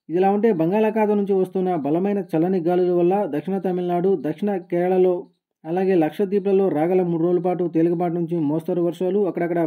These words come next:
భారీ వర్షాలకు అవకాశం ఉందని ఐఎండీ తెలుపుతుంది. ప్రస్తుతానికి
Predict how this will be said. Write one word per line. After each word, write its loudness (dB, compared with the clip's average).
భారీ 2
వర్షాలకు -2
అవకాశం -2
ఉందని 0
ఐఎండీ 2
తెలుపుతుంది. 0
ప్రస్తుతానికి 2